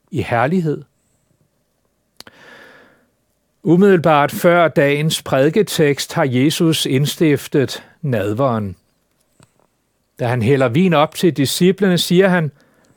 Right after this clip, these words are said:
"Fra nu af skal jeg aldrig mere drikke vintræets frugt, før Guds rige kommer." Og i selve prædiketeksten siger han, "I skal engang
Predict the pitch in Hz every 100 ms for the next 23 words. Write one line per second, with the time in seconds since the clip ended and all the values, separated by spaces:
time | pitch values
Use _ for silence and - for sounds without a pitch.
0 | _ _ _ _ _ _ - 143 160 196
1 | 139 107 - _ _ _ _ _ _ _
2 | _ - 123 113 127 139 160 175 185 170
3 | 120 123 139 139 123 123 131 156 113 127
4 | 151 - 151 127 123 - - 170 175 -
5 | - _ _ _ - 185 180 160 135 -
6 | - 120 120 - - _ - 107 101 110
7 | 113 _ _ _ _ _ - 104 110 95
8 | _ _ _ _ _ _ _ _ _ _
9 | _ _ _ _ - - - 170 175 -
10 | 208 233 - 170 175 202 208 196 165 -
11 | 185 170 156 147 160 147 123 _ _ _
12 | _ _ _ _ - 220 226 - 151 131
13 | 123 151 139 120 104 104